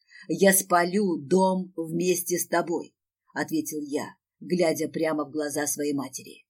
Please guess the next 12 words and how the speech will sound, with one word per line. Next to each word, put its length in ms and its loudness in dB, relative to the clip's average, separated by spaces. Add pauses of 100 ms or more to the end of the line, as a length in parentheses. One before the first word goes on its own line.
(500)
Она 240 2
испуганно 460 -2
открыла 400 0
рот 200 -6 (400)
и 160 0
немо 320 -2
захлопнула 640 -2
его, 400 -8 (260)
обмякнув 680 -2 (180)
в 40 -8
моих 360 0
руках. 500 -12